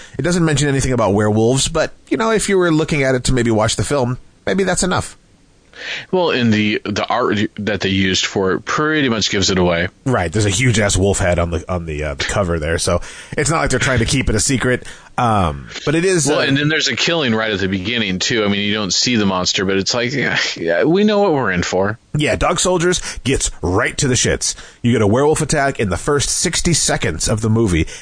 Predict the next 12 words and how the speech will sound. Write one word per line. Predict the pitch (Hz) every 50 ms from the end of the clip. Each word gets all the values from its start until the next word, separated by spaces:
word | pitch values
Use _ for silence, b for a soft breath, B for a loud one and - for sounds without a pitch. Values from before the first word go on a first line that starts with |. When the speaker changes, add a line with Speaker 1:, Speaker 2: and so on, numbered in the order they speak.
| B B
Speaker 1:
and | B 127 127 -
immediately | - 175 190 233 269 294 330 339 349 330 196 131 117 110 104 95
after | 90 90 92 - - 98
that, | 85 85 90 90 - -
you | 117 123 123
meet | 120 123 139 143 147 - -
the | 123 104 117 110
deranged | 98 113 104 107 117 123 127 127 127 120 110 - 107
military | 101 104 120 123 123 113 - 127 117 104 104 101
special | - - 123 113 101 - 92
forces | - - 123 113 113 110 - 101 95
sergeant, | - - 92 90 87 85 95 98 98 -